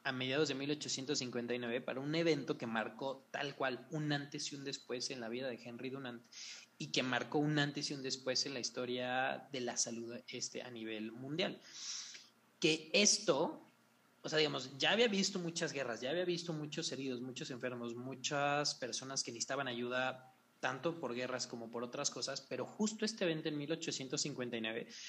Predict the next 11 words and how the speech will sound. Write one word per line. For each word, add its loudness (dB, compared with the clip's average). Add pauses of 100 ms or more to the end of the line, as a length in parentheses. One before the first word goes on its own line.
(180)
fue 8
el 6
que 8
dio 6
como 4
resultado 0 (440)
que 0
gracias 4
a -2 (120)
Henry 2
Dunant 0